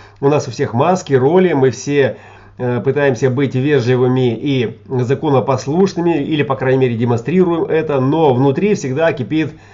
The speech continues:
э, то, что мы называем, э, это борьба, борьба за выживание. Это гены борются, они борются, они доминируют и проявляются, э, на поверхности уже не через, э, э,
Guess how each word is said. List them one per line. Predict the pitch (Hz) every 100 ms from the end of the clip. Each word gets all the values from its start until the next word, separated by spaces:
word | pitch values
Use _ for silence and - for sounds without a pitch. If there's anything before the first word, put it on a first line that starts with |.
| - - - - -
э, | 127 127 120
то, | 170 175
что | -
мы | 147
называем, | 143 123 135 147 147 139 131
э, | 123 123 123 120
это | 123 117
борьба, | 101 117 104 139 127 98
борьба | 113 110 143
за | 123
выживание. | 117 110 113 143 131 107
Это | 98 104
гены | 107 185 190 135
борются, | 110 139 113 101 107
они | 139
борются, | 127 127 180 143 -
они | 117 113
доминируют | 113 127 185 175 113 98
и | 110
проявляются, | 113 127 127 139 143 131 139 131 - - - - - - -
э, | 120
на | 131
поверхности | 139 147 127 120 -
уже | 143 127 139
не | 135 135
через, | 131 143 143 - 143
э, | 135 131 123 120 127 180 123
э, | 120 117 113